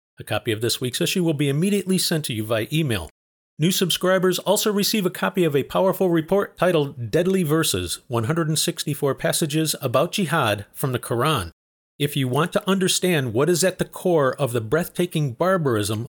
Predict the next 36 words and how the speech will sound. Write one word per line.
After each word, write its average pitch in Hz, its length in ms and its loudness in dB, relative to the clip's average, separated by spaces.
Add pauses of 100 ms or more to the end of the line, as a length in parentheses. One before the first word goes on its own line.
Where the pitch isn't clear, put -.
unleashed 196 520 0
by 127 200 0
Hamas 143 560 -2
in 135 160 -2
their 107 180 2
October 147 340 0
seventh 143 360 -2
attack 147 340 -2
on 175 160 0
Israel, 151 480 0 (260)
this 202 220 2
is 143 140 0
a 127 40 0
report 123 400 0
for 107 100 -4
you. 101 280 0 (480)
The 123 80 -2
document 131 400 0
also 147 300 2
includes 151 440 0
a 117 60 -2
primer 190 460 0
on 117 100 2
Islam, 139 540 0
as 131 120 0
well 139 200 2
as 123 120 0
clear 226 380 0
explanations 160 800 0
of 101 120 -2
their 104 100 -2
holy 202 280 0
books 170 300 -2
and 117 140 -2
Sharia 120 420 0
law, 170 340 2